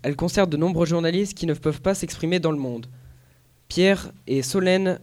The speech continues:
euh, vous nous expliquez cela plus en détail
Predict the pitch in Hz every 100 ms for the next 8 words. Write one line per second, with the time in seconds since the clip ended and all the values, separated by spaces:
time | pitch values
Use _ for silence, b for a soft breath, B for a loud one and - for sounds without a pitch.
0 | - - 240 - 120 147 135 143 185 -
1 | - 196 196 - 160 151 185 175 143 156
2 | 156 156 175